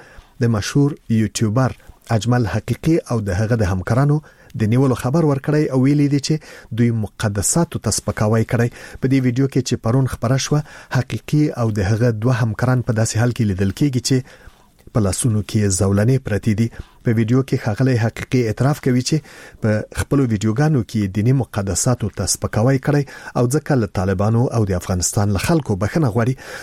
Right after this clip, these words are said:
معلومه نه ده چې دا ویډیو په کوم حالت کې ثبت شوی. حقیقي د افغاني جامو طرح دی چې پر خپل یوټیوب چینل به یې کومیډي ویډیوګانې خپرولې. طالبانو له دې مخکې هم د بشري حقونو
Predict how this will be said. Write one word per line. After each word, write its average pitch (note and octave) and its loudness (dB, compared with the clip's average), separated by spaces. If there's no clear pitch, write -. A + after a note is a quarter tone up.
معلومه E3 2
نه D#3+ 2
ده D#3+ 2
چې D#3 -2
دا D#3 2
ویډیو C3+ 2
په D3 -2
کوم F3 2
حالت G#2 -2
کې - -4
ثبت - -2
شوی. B2+ 0
حقیقي B2+ 0
د A2+ 2
افغاني A2+ 0
جامو A2 2
طرح D3 2
دی C#3 2
چې C#3+ 0
پر A2+ -2
خپل A2+ 0
یوټیوب A#2 0
چینل B2+ 2
به G2+ -2
یې G2+ 0
کومیډي G2+ 2
ویډیوګانې G#2+ 0
خپرولې. A2 0
طالبانو G#2 2
له G2 2
دې G#2+ 2
مخکې B2 0
هم A#2+ -4
د G#2+ 2
بشري G2+ 0
حقونو C3 2